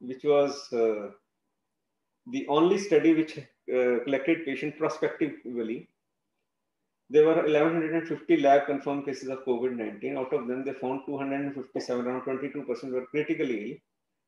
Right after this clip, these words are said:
And out of these two fifty-seven, eighty-two percent patient had comorbid illnesses. Nearly eighty percent required mechanical ventilation.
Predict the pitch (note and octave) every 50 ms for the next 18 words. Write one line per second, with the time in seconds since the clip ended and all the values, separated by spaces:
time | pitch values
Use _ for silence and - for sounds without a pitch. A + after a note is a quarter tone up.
0 | _ - B2+ C3 - - D3 - - - F3 D3 C3 B2+ D3 E3 F#3 F#3+ F#3+ -
1 | - - - - D#3 - D#3+ C#3+ - - D3+ D3 - C3 A#2 A#2 C3+ D3 E3+ F3+
2 | - - _ _ _ _ _ _ _ _ _ _ D3+ D3+ - - E3+ - E3+ F3
3 | E3 - D3+ - - D#3 D3+ - - C3+ B2+ - C#3+ C#3 C3 C#3 C#3+ C#3 - -
4 | C3 B2+ A#2+ A#2 A2+ A2 A#2+ A#2 A2 G#2+ G2+ G2 G2 G#2 - - C#3 C#3+ - _
5 | _ _ _ _ _ _ _ _ _ _ _ _ _ _ _ _ _ _ _ _
6 | _ _ _ _ _ _ _ _ _ _ _ _ _ _ _ _ _ _ _ _
7 | - C3 D3 E3 E3+ E3+ F3+ E3+ E3 E3 E3+ F3 E3 E3 D#3 - E3 D#3+ D3+ D3
8 | C#3 D3 C#3+ C#3 C#3 B2+ A#2 - A#2+ A2+ A2+ A2+ B2+ C3 B2 B2 A#2 A#2 C3 B2+
9 | A2+ A2 G#2+ - C3 D3+